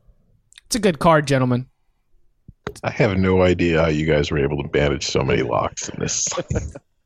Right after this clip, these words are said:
Speaker 1: So on the, here's what I had on the, on the side. Uh, Utah plus five and a half on the side. Fresno plus two and a half on the side. Middle Tennessee minus one and a half. I think they win that game.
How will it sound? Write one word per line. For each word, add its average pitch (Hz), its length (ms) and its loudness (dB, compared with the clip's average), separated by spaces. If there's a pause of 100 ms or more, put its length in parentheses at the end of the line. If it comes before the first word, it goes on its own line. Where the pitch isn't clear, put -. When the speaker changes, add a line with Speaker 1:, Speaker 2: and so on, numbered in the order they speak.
(100)
Speaker 1:
So 180 140 4
on 185 240 4
the, 202 180 0
here's 196 280 2
what 196 100 0
I 165 60 2
had 170 180 2
on 151 160 2
the, 139 240 2
on 156 120 0
the 143 60 0
side. 135 640 2
Uh, 135 480 2
Utah 160 440 2
plus 170 180 0
five 156 240 4
and 151 80 0
a - 20 -2
half 151 240 0
on 147 100 2
the 139 60 0
side. 135 460 0
Fresno 156 400 0
plus 143 240 -4
two 156 140 0
and 151 100 0
a - 20 -2
half 147 220 0
on 139 100 -2
the 135 60 -4
side. 131 440 2 (240)
Middle 202 260 2
Tennessee 180 500 0
minus 131 340 -2
one 135 200 0
and 117 100 -4
a 107 40 -8
half. 104 280 -8
I - 60 -10
think 143 180 -6
they 123 80 -2
win 120 200 -2
that 113 200 -8
game. 107 340 -8